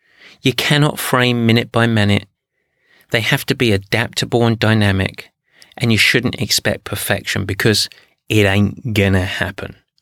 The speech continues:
And so, in the same way that resilience and ad-, adaptability is a key component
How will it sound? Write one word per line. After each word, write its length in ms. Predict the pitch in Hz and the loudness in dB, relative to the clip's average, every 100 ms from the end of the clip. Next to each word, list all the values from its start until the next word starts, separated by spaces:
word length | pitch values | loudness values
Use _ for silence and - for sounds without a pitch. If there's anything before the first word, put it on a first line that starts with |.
| _ _ _ _ _ | _ _ _ _ _
And 120 | 127 | -2
so, 320 | - 135 123 117 _ _ | 2 4 2 -2 _ _
in 160 | - 127 | -4 0
the 60 | 123 | 2
same 440 | - - 135 131 | 2 2 2 4
way 200 | 131 131 | 4 2
that 200 | 123 - | 2 -2
resilience 760 | 107 101 101 113 123 117 113 | 0 2 4 4 4 2 2
and 100 | 113 | 0
ad-, 260 | 95 - - | -2 -4 -8
adaptability 800 | 123 113 - 113 113 117 107 117 | -4 -4 -4 -4 0 0 0 0
is 100 | 110 | 0
a 100 | 107 | 0
key 420 | 101 - - 127 | -2 -4 2 2
component 640 | 113 117 107 - 107 110 | 0 -6 -4 0 2 2